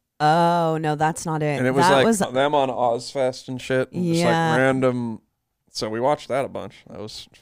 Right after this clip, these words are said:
Speaker 2: freaking cool.
Speaker 1: There was also, there was this Bleeding Through D V D that I really liked. Um, God. Yeah, it was kind of a thing when we were kids.
Speaker 2: Yeah,
Speaker 1: There were a
Speaker 2: sick.
Speaker 1: lot of
Speaker 2: Yeah.
Speaker 1: bands making D V Ds.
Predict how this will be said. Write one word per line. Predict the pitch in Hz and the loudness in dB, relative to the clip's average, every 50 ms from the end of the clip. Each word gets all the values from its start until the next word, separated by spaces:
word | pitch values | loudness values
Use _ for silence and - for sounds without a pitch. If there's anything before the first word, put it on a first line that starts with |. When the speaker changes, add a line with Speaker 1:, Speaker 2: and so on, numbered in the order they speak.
| _ | _
Speaker 2:
freaking | - - - 92 90 | -16 -16 -14 -16 -14
cool. | - - 98 101 - _ _ | -10 -10 -8 -10 -10 _ _
Speaker 1:
There | - 190 190 196 | -4 0 2 2
was | 208 185 185 | 2 4 2
also, | 180 190 196 - 240 226 226 220 214 - - - _ _ _ _ - | 2 2 2 2 2 2 4 2 2 0 -2 -6 _ _ _ _ -6
there | 180 180 185 | -4 -2 -2
was | 196 202 175 | -2 -2 -4
this | 185 190 - | -6 -6 -6
Bleeding | 170 147 147 156 151 156 160 156 156 147 | -8 -6 -4 -4 -2 -2 -2 -2 -2 -4
Through | 147 - 143 143 147 143 | -4 -2 0 0 0 0
D | 143 135 | -2 -2
V | 135 135 131 | -2 -2 -2
D | 135 135 135 | -2 -4 -4
that | 131 135 | -2 -2
I | 139 135 | -2 0
really | 135 135 131 135 135 131 | 0 0 0 -2 -2 -2
liked. | 131 135 131 135 135 - - - - - - _ _ _ _ _ - | -2 -2 -2 -2 -4 -6 -10 -16 -18 -18 -18 _ _ _ _ _ -6
Um, | 147 147 143 139 139 135 139 135 135 131 131 - _ _ _ _ _ _ _ _ _ _ _ _ _ _ _ _ _ _ _ - | -2 0 0 0 0 -2 -2 -4 -6 -8 -10 -14 _ _ _ _ _ _ _ _ _ _ _ _ _ _ _ _ _ _ _ -8
God. | 170 170 170 165 156 - - - - _ | -4 -2 -2 -2 -2 -4 -6 -10 -12 _
Yeah, | - 190 196 220 269 | -2 0 2 2 2
it | - | 2
was | - 208 | 0 -4
kind | - - 226 220 254 | -4 -4 -4 -6 -4
of | - | -4
a | 294 | -6
thing | - - 254 285 269 196 | -4 -2 -2 -2 -2 -2
when | 170 170 | -2 -2
we | 165 165 | -2 -2
were | 165 160 156 | -2 -2 -4
kids. | - - 170 180 170 151 | -4 -4 -6 -4 -6 -6
Speaker 2:
Yeah, | 151 | -4
Speaker 1:
There | 147 143 139 | -4 -2 -2
were | 151 | 0
a | 147 143 | 0 -2
Speaker 2:
sick. | 143 | 0
Speaker 1:
lot | 135 135 143 160 165 | -2 -2 -2 0 0
of | 160 151 143 143 143 - - 117 | -2 -2 -2 -4 -8 -14 -20 -20
Speaker 2:
Yeah. | 117 123 - _ _ _ _ _ _ _ _ _ _ | -20 -20 -20 _ _ _ _ _ _ _ _ _ _
Speaker 1:
bands | - 147 139 143 160 165 165 156 160 | -6 -2 -2 0 0 -2 -4 -4 -4
making | 156 151 147 - 160 156 160 | -4 -4 -4 -4 -6 -8 -6
D | 151 151 | -6 -6
V | 147 147 143 | -6 -6 -6
Ds. | 151 151 156 151 139 - - - | -6 -6 -6 -6 -8 -10 -14 -16